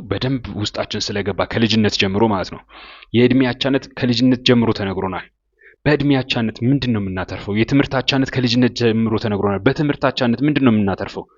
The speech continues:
የገበያ አቻነት ከልጅነት ጀምሮ ተነግሮናል። አቻ ሁኑ፣ አቻነት፣ አቻ ናችሁ፣ አቻህ ነች፣ አቻ፣ አቻህ ነች፣ አቻሽ ነው እየተባለ ማለት ነው። የአቻ ላቻ ጋብቻ ነው ብዙውን ጊዜ የምንፈጽመውና እዚህ ውስጥ ግን ስታየው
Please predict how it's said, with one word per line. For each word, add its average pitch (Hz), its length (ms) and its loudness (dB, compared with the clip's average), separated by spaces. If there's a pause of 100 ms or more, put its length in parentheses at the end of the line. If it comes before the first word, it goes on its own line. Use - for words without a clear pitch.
(400)
የገበያ 135 360 6
አቻነት 135 480 0
ከልጅነት 131 460 4
ጀምሮ 139 260 6
ተነግሮናል። 101 520 -2
አቻ - 280 -2
ሁኑ፣ 110 220 0
አቻነት፣ 110 540 -4
አቻ - 280 -4
ናችሁ፣ 101 320 -2
አቻህ - 360 -2
ነች፣ 104 240 -6
አቻ፣ - 180 -6 (1120)
አቻህ - 320 0
ነች፣ 110 180 -2 (180)
አቻሽ - 380 -2
ነው 107 120 -2 (100)
እየተባለ 104 480 -2
ማለት 139 220 -2
ነው። - 80 -18 (420)
የአቻ 123 280 2
ላቻ 120 200 -4 (360)
ጋብቻ 110 360 0
ነው 92 180 -2
ብዙውን 113 340 4
ጊዜ 92 140 -2
የምንፈጽመውና 110 720 -2 (1900)
እዚህ 147 140 4
ውስጥ - 160 -2
ግን 143 160 -2
ስታየው 185 360 -2